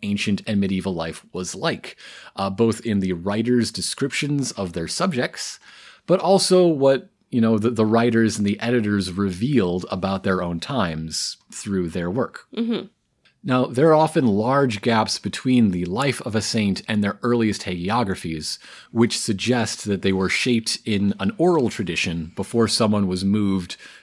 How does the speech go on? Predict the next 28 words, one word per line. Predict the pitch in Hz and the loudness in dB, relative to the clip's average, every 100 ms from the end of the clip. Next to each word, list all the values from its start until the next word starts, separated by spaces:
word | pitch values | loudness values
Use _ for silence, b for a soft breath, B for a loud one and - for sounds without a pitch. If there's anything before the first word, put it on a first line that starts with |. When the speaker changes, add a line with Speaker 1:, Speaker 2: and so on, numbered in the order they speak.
| B | B
Speaker 1:
to | - 98 | -4 0
actually | 92 90 - 98 85 | 0 -2 -4 -4 -6
write | 78 92 92 - | -4 -4 -4 -6
them | 92 87 82 | -6 -4 -2
down. | 80 95 76 - - _ | -2 -2 -4 -12 -20 _
Speaker 2:
Yeah. | 170 139 - _ _ B B B _ | -4 -4 -4 _ _ B B B _
Speaker 1:
And | 117 117 | -2 0
that | 135 156 | 0 -2
can | - 135 | -4 0
be | 117 | 2
the | 110 | 2
source | 107 110 101 - | 0 0 0 0
of, | - 98 | -6 -8
of | 92 95 | -6 -8
few | - - 226 | -8 0 0
things | - 95 82 85 | 2 -2 -2 -6
that | 85 | -6
we | 90 | -6
see | - - 90 80 B B | -4 -4 -6 -8 B B
studying | - 107 90 87 87 | -6 -2 0 0 -2
the, | 90 98 | -4 -4
these | 87 85 80 | -4 -6 -6
books, | 92 92 - - | -4 -4 -6 -8
uh, | 87 82 | -10 -10
like | 87 85 - | -10 -10 -10
conflations | - 113 - 104 113 135 131 120 | -4 -4 -4 -6 -2 -2 -2 -2
of | 117 | -6
figures, | - 127 135 147 156 - | -4 -6 -4 -6 -6 -8